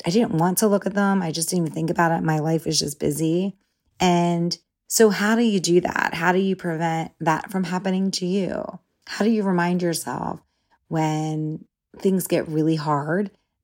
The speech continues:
that you're still in the game and that you still have these goals that you want to achieve? And how will you remind yourself after a day that you worked really hard and you're exhausted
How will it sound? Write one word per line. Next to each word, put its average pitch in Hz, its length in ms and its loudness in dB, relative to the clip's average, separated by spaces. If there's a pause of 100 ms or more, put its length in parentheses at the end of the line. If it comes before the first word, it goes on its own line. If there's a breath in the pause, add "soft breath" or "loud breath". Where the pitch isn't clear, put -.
(140)
that - 180 4
you're 165 180 2
still 175 280 0
in 165 120 2
the 156 80 0
game 175 460 2
and 160 160 -2
that 170 120 -4
you 160 80 -2
still 165 260 -2
have 165 120 -2
these 156 200 -2
goals 160 360 0
that 165 160 2
you 165 160 0
want 151 280 -4
to - 120 -4
achieve? 156 680 -4 (220)
And 196 120 6
how 208 200 4
will 233 120 4
you 196 180 0
remind 175 400 0
yourself 156 720 -4
after 156 360 0
a 156 60 0
day 156 440 -2
that 156 180 -4
you 151 160 -6
worked 151 340 -6
really 156 320 -2
hard 151 220 -6
and 151 80 -4
you're 151 100 -6
exhausted 156 840 -6